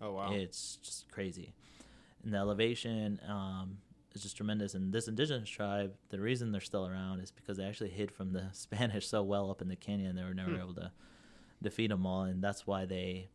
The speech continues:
Speaker 2: still reside there, and they're one of the last isolated tribes. And they are known for running long distances up in the mountains with <laughs> sandals made out of tires. Some run even
Speaker 1: Wow.
Speaker 2: barefoot.
Speaker 1: Yeah.
Speaker 2: And we'll drink the roasted ground corn with just water, and we'll run fifty to a hundred miles a day.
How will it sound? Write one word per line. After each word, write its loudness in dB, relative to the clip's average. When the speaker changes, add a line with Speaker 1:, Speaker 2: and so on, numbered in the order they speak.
Speaker 2:
still 6
reside 6
there, 4
and 4
they're 2
one 2
of 2
the 0
last 0
isolated -6
tribes. -2
And 2
they 4
are -2
known 4
for -2
running 4
long 2
distances -4
up -4
in 0
the 0
mountains 0
with -4
<laughs> -8
sandals -2
made 0
out -2
of -18
tires. -4
Some 4
run 2
even 6
Speaker 1:
Wow. 6
Speaker 2:
barefoot. 4
Speaker 1:
Yeah. 0
Speaker 2:
And 6
we'll 8
drink 4
the 6
roasted 4
ground 4
corn 4
with 2
just -4
water, 2
and 0
we'll 2
run 2
fifty -6
to 0
a -4
hundred -2
miles -4
a -14
day. -12